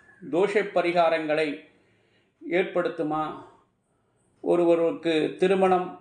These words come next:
ஆகவில்லையே திருமண தடைகளை உண்டாக்குமா என்று ஒவ்வொரு கட்டங்களிலும் ஒவ்வொரு ஜாதகங்களையும்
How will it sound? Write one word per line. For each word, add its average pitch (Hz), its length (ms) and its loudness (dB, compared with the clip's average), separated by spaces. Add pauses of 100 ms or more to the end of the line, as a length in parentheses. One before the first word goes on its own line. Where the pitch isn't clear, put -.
ஆகவில்லையே 156 760 0
திருமண 175 360 2
தடைகளை 156 640 -2
உண்டாக்குமா 151 800 -2 (180)
என்று 156 460 -6 (500)
ஒவ்வொரு 202 480 0 (480)
கட்டங்களிலும் 180 840 -2 (240)
ஒவ்வொரு 170 880 0
ஜாதகங்களையும் 160 1040 0